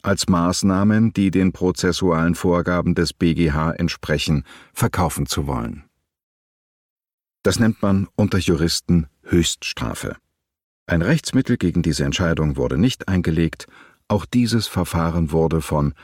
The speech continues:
Meinungsfreiheit im Netz unterstützt. Nummer zwölf.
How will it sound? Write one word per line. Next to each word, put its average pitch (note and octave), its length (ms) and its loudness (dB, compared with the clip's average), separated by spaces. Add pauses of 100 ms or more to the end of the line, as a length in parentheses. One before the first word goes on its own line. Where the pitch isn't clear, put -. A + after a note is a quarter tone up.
(140)
Meinungsfreiheit D2 1120 0
im F#2+ 220 2
Netz - 440 -4 (140)
unterstützt. - 640 -6 (2000)
Nummer B2+ 240 4
zwölf. - 440 -8